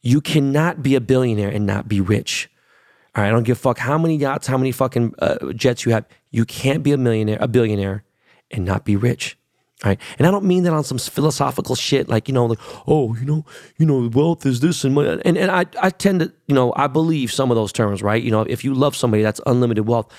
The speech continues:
But I'm talking about real shit. You could be a billionaire, you could be a piece of shit, don't matter. I'm talking about the actual Webster's fucking dictionary definition of being rich. If you are a billionaire, there's no way you're not rich.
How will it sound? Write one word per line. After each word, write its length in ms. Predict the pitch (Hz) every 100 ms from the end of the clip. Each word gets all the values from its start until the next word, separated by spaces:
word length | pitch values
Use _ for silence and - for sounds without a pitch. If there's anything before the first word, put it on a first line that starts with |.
| -
But 100 | -
I'm 140 | 120 143
talking 320 | 147 143 131
about 280 | 123 113 107
real 120 | 110
shit. 400 | - - 120 -
You 1200 | _ _ _ _ _ _ _ _ _ _ _ _ -
could 80 | 117
be 60 |
a 20 | 131
billionaire, 300 | 135 131 123
you 60 |
could 60 | 110
be 60 |
a 60 | 117
piece 180 | - 127
of 80 | 104
shit, 200 | 127 123
don't 140 | 127
matter. 240 | 113 104
I'm 200 | - 131
talking 260 | 127 127 123
about 160 | 113 -
the 100 | 123 _
actual 560 | 123 120 - 117 113 - _ _ _ _ _ _ _ 131
Webster's 360 | 127 - 127
fucking 280 | - 123 120
dictionary 500 | 113 - 117 107 101 - - _ _
definition 640 | 131 123 123 107 110 92 - _
of 140 | 117 95
being 280 | 117 104
rich. 260 | 104 123 - - _ _
If 180 | 127 101
you 120 | 143
are 80 | 180
a 20 |
billionaire, 500 | 147 160 147 117 104 - -
there's 140 | 110
no 200 | 101 110
way 160 | 120 113
you're 140 | 107
not 220 | 101 98 -
rich. 220 | 117